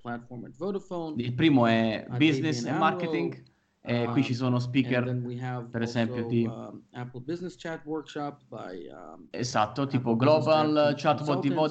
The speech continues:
Speaker 2: Vodafone e
Speaker 1: Um,
Speaker 2: altri.
Speaker 1: then we have a product and U X, which is more focused on the design.
Speaker 2: Anche la,
Speaker 1: Um,
Speaker 2: la,
Speaker 1: so we
Speaker 2: la, il
Speaker 1: have the
Speaker 2: chatbot
Speaker 1: Google
Speaker 2: di
Speaker 1: Conversation
Speaker 2: Apple.
Speaker 1: Design Workshop by Wally Brill. He's, like,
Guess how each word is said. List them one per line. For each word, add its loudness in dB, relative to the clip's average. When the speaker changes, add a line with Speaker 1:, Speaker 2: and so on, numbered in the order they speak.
Speaker 2:
Vodafone -2
e 0
Speaker 1:
Um, -4
Speaker 2:
altri. 4
Speaker 1:
then 4
we -2
have -6
a -8
product -10
and -8
U -4
X, -6
which -14
is -10
more -8
focused -12
on -8
the -10
design. -8
Speaker 2:
Anche 2
la, 2
Speaker 1:
Um, 0
Speaker 2:
la, 2
Speaker 1:
so 4
we -2
Speaker 2:
la, 2
il 2
Speaker 1:
have 2
the -2
Speaker 2:
chatbot 0
Speaker 1:
Google 2
Speaker 2:
di 4
Speaker 1:
Conversation 2
Speaker 2:
Apple. 2
Speaker 1:
Design -4
Workshop -10
by -10
Wally -6
Brill. -4
He's, -10
like, -12